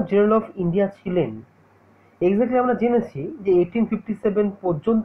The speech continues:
কিন্তু Governor General of India ছিল। But এটাও জানতে হবে যে eighteen fifty-seven-এর পর যখন Viceroy পদটি সৃষ্টি হলো, তারপরও কিন্তু নাইনটিন ফর্টি সেভেনের কাছাকাছি সময়ে আবার Governor General of India এই পদটি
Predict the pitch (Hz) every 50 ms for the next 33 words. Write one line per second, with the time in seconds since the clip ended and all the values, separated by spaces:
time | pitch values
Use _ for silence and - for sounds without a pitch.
0 | 247 226 226 226 214 233 220 175 185 175 170 175 185 190 196 202 196 196 170 170
1 | 175 180 175 165 160 190 240 311 - _ _ _ _ _ _ _ - - - 226
2 | 165 127 117 - _ _ _ _ _ - _ _ _ _ - 147 147 180 165 151
3 | - - - - _ _ _ - 170 180 233 247 240 226 214 208 208 220 202 170
4 | 139 175 208 220 220 185 170 170 170 220 226 214 - 208 - - 226 214 - 208
5 | 190 185 196 208 208 202 208 - 185 175 151 120 113 - - _ _ _ _ _
6 | _ _ - 170 190 202 165 139 160 160 165 165 - 226 233 226 220 208 208 -
7 | 247 226 - - 233 220 233 - 262 208 175 151 123 117 - - _ _ _ _
8 | _ - - 180 202 202 - - 170 175 196 220 254 233 269 247 226 214 214 190
9 | 175 170 170 190 214 196 202 202 196 - 208 208 - 202 202 202 196 202 170 160
10 | 185 180 190 190 190 185 185 - 160 139 139 165 226 330 - - _ _ _ _
11 | - - - 151 160 208 233 214 160 - 175 165 156 190 202 208 233 262 214 196
12 | 233 240 240 233 226 247 233 233 - 190 185 190 196 208 170 135 139 - 170 170
13 | 170 170 170 160 165 -